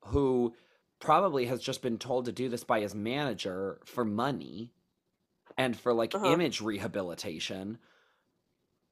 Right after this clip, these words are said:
Speaker 1: I, I mean, he doesn't care about this, so the fact that it does prove to be difficult, he's like, "Then why am I here?"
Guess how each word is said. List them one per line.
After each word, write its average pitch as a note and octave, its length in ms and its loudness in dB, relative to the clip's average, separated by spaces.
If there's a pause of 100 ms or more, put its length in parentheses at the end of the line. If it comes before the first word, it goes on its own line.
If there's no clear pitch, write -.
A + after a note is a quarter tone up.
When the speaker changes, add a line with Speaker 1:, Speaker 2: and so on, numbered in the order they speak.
(300)
Speaker 1:
I, C3+ 220 -4
I D3+ 100 4
mean, D3+ 320 2 (220)
he C#3 280 -4
doesn't D#3+ 340 2
care G#2+ 260 0
about G2 340 -2
this, A#2 200 0
so D3 220 2
the C3+ 100 2
fact C#3 300 2
that D3 100 2
it C#3 140 0
does C#3 260 2
prove A#2+ 280 0
to G#2+ 80 -8
be G2 120 -6
difficult, G2 460 -6
he's C#3 160 -4
like, D3 140 -2
"Then D#3+ 180 -2
why D3 180 0
am G3 140 -4
I G3 80 -2
here?" B3 480 -10